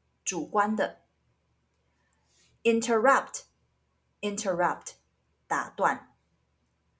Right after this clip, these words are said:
Deviance，deviance，小小的脱轨，小小的脱序。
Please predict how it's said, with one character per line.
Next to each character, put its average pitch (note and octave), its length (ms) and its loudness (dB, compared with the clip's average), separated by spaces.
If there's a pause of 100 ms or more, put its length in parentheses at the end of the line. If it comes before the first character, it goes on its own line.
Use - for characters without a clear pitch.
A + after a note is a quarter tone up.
(600)
Deviance，deviance， - 2750 -8 (1080)
小 F#3 320 0
小 F3 220 0
的 D3+ 420 -2 (460)
脱 G#3 280 -2
轨， - 380 -6 (300)
小 - 180 0
小 G#3 140 -2
的 D#3 120 -4
脱 E3+ 280 -6
序。 - 400 -10